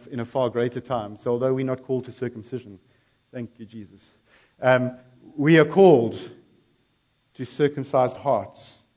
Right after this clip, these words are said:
to enter into the covenant by our hearts being open to God. And what God was saying at Gilgal was this: "Before I fight your battles for you,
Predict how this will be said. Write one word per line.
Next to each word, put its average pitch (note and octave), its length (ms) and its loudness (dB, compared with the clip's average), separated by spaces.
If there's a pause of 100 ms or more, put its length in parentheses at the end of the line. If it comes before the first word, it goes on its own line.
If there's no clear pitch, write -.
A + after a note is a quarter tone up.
(560)
to D#3 80 -10
enter D#3+ 280 -2
into D3+ 160 -2
the C#3+ 80 -6
covenant C#3+ 560 -4
by B2 240 2
our B2 220 -4
hearts B2 480 -10
being A#2 480 -6
open B2+ 320 -2
to A#2+ 100 -14
God. G2+ 380 -8 (680)
And C#3 100 -6
what C#3+ 120 0
God F3+ 200 6
was F#3+ 120 2
saying E3+ 300 -2
at D3 140 -6
Gilgal C3 480 -2
was A#2 260 -8
this: - 400 -4 (160)
"Before A3 300 -2
I A3+ 40 2
fight F3 300 -6
your C#3+ 100 -4
battles B2 360 -4
for A#2+ 100 -10
you, A2+ 300 -8